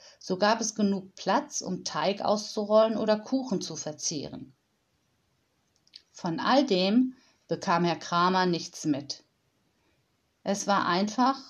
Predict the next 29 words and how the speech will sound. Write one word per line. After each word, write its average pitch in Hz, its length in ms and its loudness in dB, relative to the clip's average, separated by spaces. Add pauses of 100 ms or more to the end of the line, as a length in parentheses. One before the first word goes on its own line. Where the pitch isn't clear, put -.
(200)
die 202 100 -2
Überraschung 185 520 2
vor - 240 0
ihm 175 200 0
geheim 175 380 0
zu 165 220 -4
halten, 151 500 -2 (300)
denn 175 120 2
er 175 100 2
kam 208 280 2
ja 202 100 6
nur 196 120 2
hin 214 200 6
und 202 160 4
wieder 208 260 2
nach 160 220 0
Hause 180 380 2
und 180 240 -2
war 185 100 4
dann 190 220 2
so 233 260 4
müde, 214 640 4 (500)
dass 175 160 -8
die 151 140 -12
Kinder 214 360 2
ihn 160 120 0
leicht 165 440 2
ablenken 147 540 -4
konnten. - 460 -14